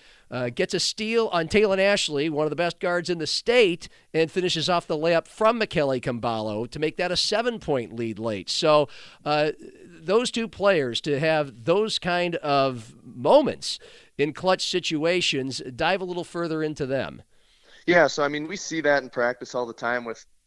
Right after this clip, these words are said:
Speaker 2: you know, Tommy's kind of a, kind of a silent assassin type of guy. He doesn't say much, and his game is a really quiet game. He might end up with twelve points and six rebounds, and you never really maybe notice what he's doing on the floor, but he's just come up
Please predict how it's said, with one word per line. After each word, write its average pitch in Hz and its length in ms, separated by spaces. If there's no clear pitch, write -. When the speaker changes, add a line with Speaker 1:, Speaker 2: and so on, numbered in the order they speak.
Speaker 2:
you 131 120
know, 120 220
Tommy's 151 400
kind 143 220
of 120 100
a, 104 400
kind 135 180
of 120 60
a 110 60
silent 123 360
assassin 117 480
type 110 220
of 113 80
guy. 107 220
He 131 100
doesn't 147 220
say 139 320
much, 131 280
and 127 80
his 120 140
game 135 240
is 131 120
a 127 60
really 123 260
quiet 120 440
game. 110 340
He 131 100
might 131 200
end 127 160
up 127 160
with 127 140
twelve 123 240
points 127 300
and 123 80
six - 260
rebounds, 123 480
and 123 80
you 123 80
never 135 240
really 127 320
maybe 160 240
notice 151 400
what 147 100
he's 147 140
doing 143 240
on 139 140
the 120 60
floor, 135 300
but 120 120
he's 139 180
just 135 220
come 131 160
up 127 160